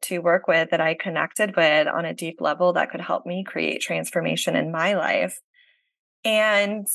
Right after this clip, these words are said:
I am obviously now with, like, all of this expertise and experience and everything that I have, and being that I am now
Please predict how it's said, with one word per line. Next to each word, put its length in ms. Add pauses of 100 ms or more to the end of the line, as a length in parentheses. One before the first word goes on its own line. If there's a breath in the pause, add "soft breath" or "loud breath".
(480)
I 420
am 460
obviously 400
now 180
with, 140
like, 220
all 120
of 100
this 220
expertise 960
and 380
experience 640
and 80
everything 400
that 100
I 120
have, 680
and 220
being 380
that 120
I 140
am 300 (380)
now 580